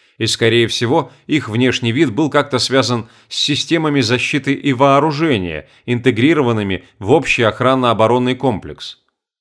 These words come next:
Лум Кричер сегодня старался выглядеть человечным. Он шагнул навстречу Рискину с протянутой рукой,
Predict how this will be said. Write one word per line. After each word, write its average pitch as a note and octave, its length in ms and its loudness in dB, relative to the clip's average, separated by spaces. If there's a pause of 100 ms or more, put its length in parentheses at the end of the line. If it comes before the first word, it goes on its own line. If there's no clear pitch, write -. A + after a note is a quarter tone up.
(1080)
Лум E3+ 220 2
Кричер F3 400 0
сегодня B2 380 0
старался A#2 480 0
выглядеть A2+ 500 -2 (240)
человечным. B2 840 -2 (380)
Он F3 200 0
шагнул C3+ 420 2
навстречу A#2 480 -2
Рискину A2 440 -2
с - 60 -10
протянутой G2+ 580 -4
рукой, A2 440 -2